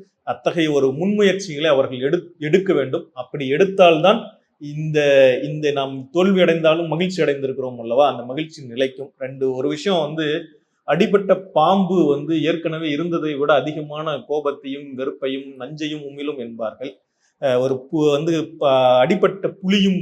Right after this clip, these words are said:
கூட வந்து மனித உண்ணியாக மாறிவிடும் என்பார்கள். இப்பொழுது வந்து பாஜக ஒரு அடிபட்ட பாம்பாக சீறிக்கொண்டிருக்கிறது. அது வந்து பழைய இது அளவுக்கு வந்து அதனை நஞ்ச-, நஞ்சை கக்க முடியாவிட்டாலும் அது மிகவும் கோபமாக இருக்கிறது. அதுவும் இரண்டு பெரிய மனிதர்கள் முகத்தில்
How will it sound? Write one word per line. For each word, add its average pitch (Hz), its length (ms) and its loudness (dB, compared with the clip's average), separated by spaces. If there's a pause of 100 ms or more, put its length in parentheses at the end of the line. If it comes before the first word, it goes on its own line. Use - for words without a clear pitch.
கூட 160 220 0
வந்து 143 240 -4
மனித 151 320 -4
உண்ணியாக 143 460 -4
மாறிவிடும் 127 520 -4
என்பார்கள். 113 500 -10
இப்பொழுது 127 380 -12
வந்து 147 300 -6
பாஜக 151 460 2 (400)
ஒரு 123 160 -4
அடிபட்ட 151 540 -2 (180)
பாம்பாக 139 640 -2 (380)
சீறிக்கொண்டிருக்கிறது. 120 920 -8 (320)
அது 120 200 -12
வந்து 131 280 -8
பழைய 151 320 6 (220)
இது 160 160 2 (100)
அளவுக்கு 175 360 2 (420)
வந்து 143 240 -2
அதனை 135 340 4
நஞ்ச-, 156 520 2
நஞ்சை 147 280 -2
கக்க 156 360 -4
முடியாவிட்டாலும் 131 600 -4
அது 123 200 -14
மிகவும் 156 360 -10
கோபமாக 160 580 -2
இருக்கிறது. 117 440 -12
அதுவும் 143 240 -10
இரண்டு 151 400 -4
பெரிய 170 300 0
மனிதர்கள் 131 560 -6
முகத்தில் 147 440 -8